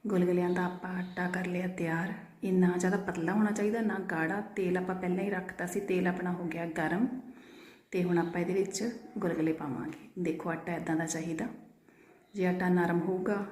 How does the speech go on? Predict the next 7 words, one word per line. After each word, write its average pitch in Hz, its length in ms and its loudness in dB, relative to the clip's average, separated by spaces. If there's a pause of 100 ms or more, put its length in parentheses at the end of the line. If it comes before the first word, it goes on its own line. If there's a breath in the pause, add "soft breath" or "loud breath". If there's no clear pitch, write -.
(300)
ਤਾਂ 202 100 -4
ਆਪਣੇ 185 260 -4
ਗੁਲਗੁਲੇ 180 440 2
ਵੀ 190 120 2
ਵਧੀਆ 190 420 0
ਪੋਲੇ-ਪੋਲੇ 175 560 -2
ਬਣਨਗੇ, 170 600 -2